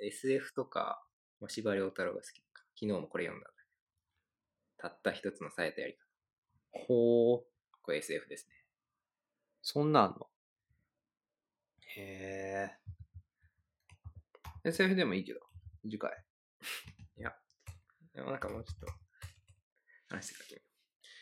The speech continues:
Speaker 1: う。
Speaker 2: うん、うん。結構、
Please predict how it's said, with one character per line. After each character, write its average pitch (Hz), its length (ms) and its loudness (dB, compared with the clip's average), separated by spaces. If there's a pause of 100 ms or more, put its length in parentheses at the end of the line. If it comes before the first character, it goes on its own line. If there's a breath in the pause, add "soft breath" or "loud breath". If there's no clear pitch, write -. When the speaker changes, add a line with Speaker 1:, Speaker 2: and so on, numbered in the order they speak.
(1400 soft breath)
Speaker 1:
う。 135 160 -4
Speaker 2:
う - 0 - (240)
ん、 135 140 -4 (100)
う 113 60 -2
ん。 117 260 -2 (1160 loud breath)
結 233 200 4
構、 175 380 2